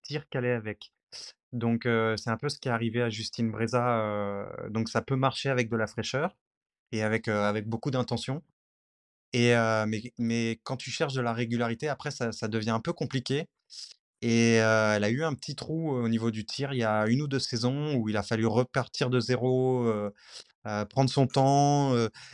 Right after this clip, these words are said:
Donc, ils ont reconstruit son tir et, euh, et je trouve qu'elle a, elle a pas mal progressé. Donc, j'espère qu'on verra ça un peu plus cette saison.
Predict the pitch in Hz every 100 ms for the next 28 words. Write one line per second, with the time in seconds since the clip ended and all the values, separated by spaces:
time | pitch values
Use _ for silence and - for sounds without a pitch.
0 | - 117 127 120 123 139 156 156 - 170
1 | 160 143 127 - - 175 156 123 117 110
2 | 110 107 - 101 - - - 113 107 104
3 | - 104 104 120 151 156 123 120 - 147
4 | 117 101 - 139 - 123 117 107 - 117
5 | 117 107 98 _ - - 117 131 - 147
6 | - 123 - 117 123